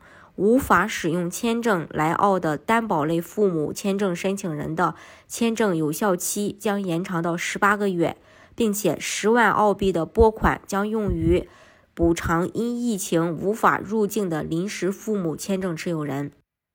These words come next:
另外，针对经济复苏，呃，莫里森政府呢，正在建设一个更加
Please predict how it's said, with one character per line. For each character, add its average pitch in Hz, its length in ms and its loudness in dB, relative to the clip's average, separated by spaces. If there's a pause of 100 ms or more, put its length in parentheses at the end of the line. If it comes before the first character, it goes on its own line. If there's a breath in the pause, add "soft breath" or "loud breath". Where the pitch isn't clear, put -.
(240)
另 247 180 -4
外， 220 280 -4
针 240 280 -8
对 202 340 -4 (120)
经 262 400 -2
济 175 320 -4
复 - 260 -2
苏， 247 380 -2 (440 loud breath)
呃， 165 180 2
莫 220 180 2
里 196 140 2
森 214 240 0
政 208 200 -2
府 165 180 -6
呢， 165 220 -4
正 208 200 0
在 185 160 0
建 196 260 -2
设 175 220 -4
一 156 120 -4
个 190 140 -2
更 185 240 -4
加 190 240 0